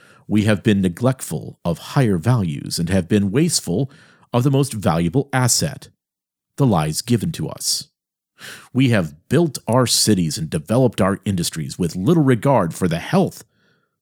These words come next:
the happiness, the welfare of the people. It appears that the industrial processes have been regardless of the welfare of the people and the larger life of the nation.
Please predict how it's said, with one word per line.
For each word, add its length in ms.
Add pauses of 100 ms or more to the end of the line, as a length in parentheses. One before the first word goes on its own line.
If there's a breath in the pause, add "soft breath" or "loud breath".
(100)
the 80
happiness, 720 (480)
the 80
welfare 720
of 100
the 60
people. 440 (1160 loud breath)
It 100
appears 600
that 400
the 200
industrial 460
processes 640
have 240
been 160
regardless 920 (800 soft breath)
of 80
the 80
welfare 400
of 80
the 80
people 540
and 100
the 80
larger 640 (140)
life 500
of 120
the 80
nation. 500